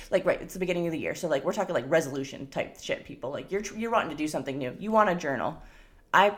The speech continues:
can pretty much promise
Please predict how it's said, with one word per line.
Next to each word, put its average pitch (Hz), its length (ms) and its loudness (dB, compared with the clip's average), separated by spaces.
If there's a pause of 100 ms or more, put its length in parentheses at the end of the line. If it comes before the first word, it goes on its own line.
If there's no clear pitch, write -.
(720)
can 208 440 0 (180)
pretty 247 480 -4
much 269 320 -2
promise 151 640 -2